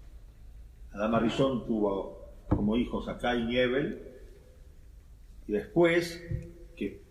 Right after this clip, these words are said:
del, del accidente, del, del altercado, de la tragedia de Hebel,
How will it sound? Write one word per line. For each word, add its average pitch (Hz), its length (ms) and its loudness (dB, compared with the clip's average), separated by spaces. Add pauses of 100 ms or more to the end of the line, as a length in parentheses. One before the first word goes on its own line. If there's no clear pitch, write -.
(120)
del, 95 560 -2
del 95 200 -2
accidente, 120 640 6
del, 90 300 -2
del 95 140 -6
altercado, 107 760 2
de 101 100 0
la - 60 -4
tragedia 101 640 0 (580)
de 113 240 8
Hebel, 131 640 2